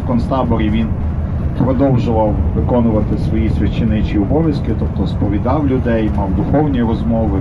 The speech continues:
потішав, і, відповідно, його, е,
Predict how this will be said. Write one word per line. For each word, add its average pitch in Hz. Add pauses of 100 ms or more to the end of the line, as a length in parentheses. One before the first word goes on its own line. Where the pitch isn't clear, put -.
потішав, - (680)
і, 117
відповідно, 117 (380)
його, 110 (300)
е, 101